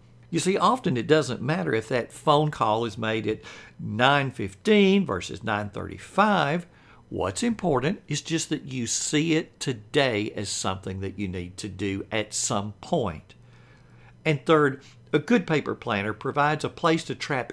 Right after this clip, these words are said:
any information that arrives during the day. All day long, we're fielding phone calls and we're meeting with other people, and information is just flying at us.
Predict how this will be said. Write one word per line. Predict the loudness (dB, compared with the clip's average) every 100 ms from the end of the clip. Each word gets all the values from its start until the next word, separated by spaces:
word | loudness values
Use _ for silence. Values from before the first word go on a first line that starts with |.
| -2
any | 0 2 0
information | -2 -2 0 0 -2 -4
that | -4
arrives | -2 0 0 -2 -6
during | -10 -6
the | -6
day. | -2 0 0 -4 -12 -20 _ -20 -20 -20 -2
All | 2 2
day | 4 2
long, | 2 0 0 0
we're | -2
fielding | -4 -2 2 2 2 -4
phone | 0 4 4 4
calls | 0 0 -2 -4
and | -4
we're | -4
meeting | -2 2 2 4 2
with | 0 0
other | -2 -2 -6
people, | -6 -8 -6 -6
and | -4 -4
information | -6 -2 -2 0 0 0 -4
is | -6
just | -4 -4 -6
flying | -16 -10 -6 -4 -4 -4 -2
at | -2 -2
us. | -4 -8